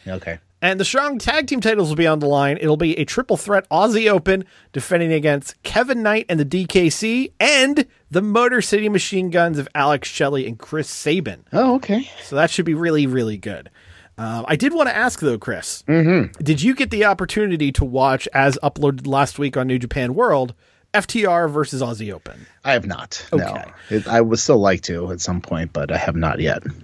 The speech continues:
Speaker 2: I will say it's very good. I think, if anything, the production lets it down a little bit because it's one of those situations where you can tell that, uh, Kevin Kelly and, uh, Chris Charlton did commentary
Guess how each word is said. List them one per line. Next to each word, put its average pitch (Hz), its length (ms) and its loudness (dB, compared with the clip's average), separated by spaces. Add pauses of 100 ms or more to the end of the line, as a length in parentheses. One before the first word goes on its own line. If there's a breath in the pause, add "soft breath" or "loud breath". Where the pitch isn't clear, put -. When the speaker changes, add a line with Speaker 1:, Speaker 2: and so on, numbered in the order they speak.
(160)
Speaker 2:
I 214 140 2
will 294 140 0
say 277 180 0
it's 220 140 -4
very 208 320 0
good. 147 360 0
I 151 120 0
think, 180 240 -6
if 156 100 0
anything, 185 360 2
the 165 80 0
production 143 500 0
lets 127 200 -2
it 113 100 -10
down 131 260 0
a 139 40 0
little 135 180 2
bit 135 220 2
because 123 440 -2 (340 loud breath)
it's - 100 -16
one 143 140 0
of 127 60 0
those 127 100 -2
situations 127 760 -2
where 120 140 -2
you 113 120 -2
can 117 160 -6
tell 117 320 -2
that, 107 280 -4
uh, 101 400 -4
Kevin 117 220 0
Kelly 110 400 0
and, 101 240 -4 (420 loud breath)
uh, 101 360 -6
Chris - 180 -2
Charlton 120 400 2
did 113 180 -4 (300)
commentary 120 840 2